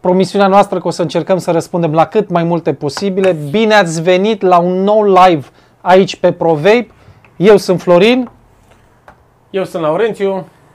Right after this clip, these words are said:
Speaker 1: Și până la sfârșitul acestui live, vă
Speaker 2: Păi
Speaker 1: apați și nu fumați.
Speaker 2: Și stați lângă noi aici. Eu acum încerc să dau drumul și la live pe Facebook.
Speaker 1: Adrian Cojocaru, mulțumim pentru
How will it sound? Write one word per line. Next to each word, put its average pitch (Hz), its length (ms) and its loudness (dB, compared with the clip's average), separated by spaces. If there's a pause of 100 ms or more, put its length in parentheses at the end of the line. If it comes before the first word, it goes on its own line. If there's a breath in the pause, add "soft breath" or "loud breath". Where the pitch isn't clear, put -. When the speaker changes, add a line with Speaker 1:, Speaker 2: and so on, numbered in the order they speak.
(140)
Speaker 1:
Și - 240 0
până 254 340 4
la 226 120 8
sfârșitul - 600 0
acestui 190 540 2
live, 190 380 4 (300)
vă 160 320 4
Speaker 2:
Păi 185 120 2
Speaker 1:
apați 208 460 2 (320 soft breath)
și - 300 0
nu 214 300 4
fumați. 226 720 0 (120)
Speaker 2:
Și - 140 -20
stați 156 280 -2
lângă 143 200 -8
noi 139 120 -8
aici. 127 140 -12 (540 soft breath)
Eu 156 100 -6
acum 156 200 -6
încerc 170 220 -10
să 160 60 -10
dau 160 100 -6
drumul 160 240 -8
și - 160 -16
la 165 60 -6
live 156 220 -6 (120)
pe 196 200 -4 (160)
Facebook. 156 680 -10 (220 soft breath)
Speaker 1:
Adrian 202 520 4
Cojocaru, 196 800 2 (400)
mulțumim 185 680 0
pentru 185 560 -2